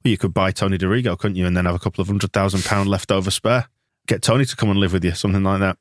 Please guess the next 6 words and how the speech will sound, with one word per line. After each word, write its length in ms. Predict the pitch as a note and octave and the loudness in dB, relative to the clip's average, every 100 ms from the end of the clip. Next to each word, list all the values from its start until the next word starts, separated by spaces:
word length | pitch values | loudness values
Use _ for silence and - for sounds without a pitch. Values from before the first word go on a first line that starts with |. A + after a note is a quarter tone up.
| - | 0
Anyway, 320 | A#2+ G#2 G2 _ _ _ - | 0 2 -2 _ _ _ 0
to 100 | D3+ | 2
the 100 | B2+ | 4
game. 360 | G#2+ G#2+ B2 _ _ _ | 2 2 -2 _ _ _
And 360 | A2+ G#2+ G#2 - | 0 2 0 0
no 260 | B2 A#2 | 2 2